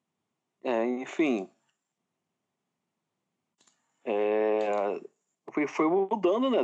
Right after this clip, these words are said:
durante o passar do tempo, a forma que se registrava, né, a fotografia. Como a Daiane falou, é, da câmera escura, ainda durante, até hoje, né, existem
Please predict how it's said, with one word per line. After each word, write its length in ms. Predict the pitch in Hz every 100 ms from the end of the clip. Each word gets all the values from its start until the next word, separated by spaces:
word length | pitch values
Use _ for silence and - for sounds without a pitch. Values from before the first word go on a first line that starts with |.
| 113
durante 400 | 117 113 - 131
o 720 | 113 107 104 98 - _ _
passar 240 | 131 -
do 80 | 135
tempo, 360 | - 131 139 180 147
a 60 | -
forma 220 | 151 180
que 120 | -
se 160 | 170 156
registrava, 680 | 151 135 131 117 110 104 101
né, 180 | 104 - _ _ _
a 240 | 107 107
fotografia. 600 | - 123 120 117 - 117
Como 200 | - 127
a 220 | 123 113 113
Daiane 320 | 117 117 120
falou, 800 | - 123 113 120 117 107 98 - _ _ _ _ _ _ -
é, 260 | 110 104
da 100 | 117
câmera 420 | - 131 131 131
escura, 720 | 131 - 139 160 185 165 113
ainda 320 | 107 127 131 123 117
durante, 280 | 127 131 160
até 300 | 135 123 190
hoje, 360 | 190 190 190 143
né, 360 | 120 117 110 - _
existem 1160 | - 120 117 117 123 139 127 120 113 107 95